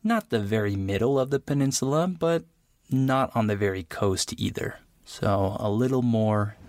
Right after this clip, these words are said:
inland than the coast. So we went through some really beautiful, beautiful countryside scenery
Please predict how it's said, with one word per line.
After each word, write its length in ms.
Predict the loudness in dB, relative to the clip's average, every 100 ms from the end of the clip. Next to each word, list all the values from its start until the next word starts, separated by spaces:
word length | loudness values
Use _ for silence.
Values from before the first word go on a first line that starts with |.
| -12 -2
inland 580 | 0 2 2 0 -2 -4
than 200 | -4 -2
the 80 | -2
coast. 520 | -2 -2 -2 -6 -10 -16 -18 -18 -18 -20 -20 -20 -12
So 640 | 0 4 6 6 4 2 0
we 200 | -2 2
went 320 | 2 2 0
through 220 | -2 0
some 200 | 0 0
really 280 | 2 0 0
beautiful, 800 | -2 2 4 4 2 0 0 -2 -14 -20 -20 -20 -18 -2
beautiful 380 | 2 2 0 -2
countryside 1040 | 0 0 2 0 2 2 2 -2 -4 -10 -14
scenery 720 | -6 -2 2 0 0 -2 -4